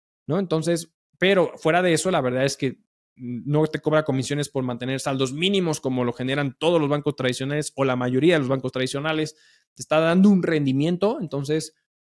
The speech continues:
aguas, puede cambiar las reglas del juego y se me hace una apuesta bien interesante, simplemente acotando esa letra chiquita que ya comentamos. Y enhorabuena, pues, en, que, que ahora sí que empiece lo mejor para los cuentavientes.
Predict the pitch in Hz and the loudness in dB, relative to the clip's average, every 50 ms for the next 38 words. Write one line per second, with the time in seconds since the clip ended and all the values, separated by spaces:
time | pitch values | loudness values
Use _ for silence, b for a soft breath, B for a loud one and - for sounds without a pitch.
0 | _ _ - 147 165 175 185 190 196 - - _ _ _ _ _ - 175 185 180 | _ _ -2 0 0 2 2 0 0 -2 -6 _ _ _ _ _ 2 4 4 4
1 | 180 160 147 143 151 160 156 147 143 143 143 135 131 123 123 - 143 139 151 160 | 2 0 2 2 4 4 4 2 2 0 -2 -2 -2 -4 -2 0 0 0 2 2
2 | 185 202 - - - 139 147 160 147 - - - 131 127 135 135 - 156 143 - | 0 -2 -4 -6 -6 -4 -2 -2 -2 -4 -4 -4 -2 -2 -2 0 0 0 0 0
3 | 147 143 131 127 - - 139 135 - - 127 135 135 131 131 120 - 123 123 127 | 0 0 -2 -2 -2 -2 -4 -2 -2 -4 -2 -2 -2 -2 -2 -4 -2 -2 -2 -2
4 | - 185 190 190 185 196 185 - 156 139 139 131 131 135 139 143 160 160 156 - | 0 -2 -2 -2 -2 -4 -4 -4 -4 -2 -2 -2 -2 -2 -2 0 -2 -2 -2 -4
5 | - - - - 120 - - 139 143 147 143 151 147 151 _ _ _ - 135 135 | -10 -16 -12 -12 -10 -6 -4 -2 0 0 2 0 0 -2 _ _ _ -8 -6 -2
6 | - 143 139 143 139 143 139 135 - 127 120 139 131 135 131 123 - 123 123 120 | -2 0 0 0 0 -2 -4 -4 -6 -8 -6 -6 -4 -4 -4 -4 -4 -4 -4 -2
7 | - 131 127 120 113 - - 113 104 101 104 - - - 135 139 139 139 139 139 | -2 -2 -2 -4 -6 -8 -8 -10 -10 -10 -12 -16 -12 -6 -4 -2 0 0 0 0
8 | 147 180 233 247 254 254 - 165 147 - - 131 139 135 113 - _ 127 - 143 | 2 2 0 0 0 -2 -2 -2 -4 -4 -4 -4 -6 -6 -6 -10 _ -14 -8 -8
9 | 135 120 - 127 - 139 120 131 170 180 170 160 165 170 170 151 - 135 131 131 | -8 -8 -8 -6 -6 -4 0 2 2 2 2 0 -2 -2 -2 -2 -2 -4 -6 -2
10 | - 160 170 165 196 190 175 156 139 131 127 - - 151 151 - 151 151 151 147 | 0 0 0 2 2 0 2 2 0 0 -2 -2 0 -2 0 0 0 0 2 2
11 | 135 139 143 - b b b b b - 151 151 147 131 - 131 127 139 156 165 | 2 0 0 -2 b b b b b -2 0 0 0 0 0 -2 0 0 0 -2
12 | 156 - - 104 - - _ | -2 -4 -8 -12 -12 -12 _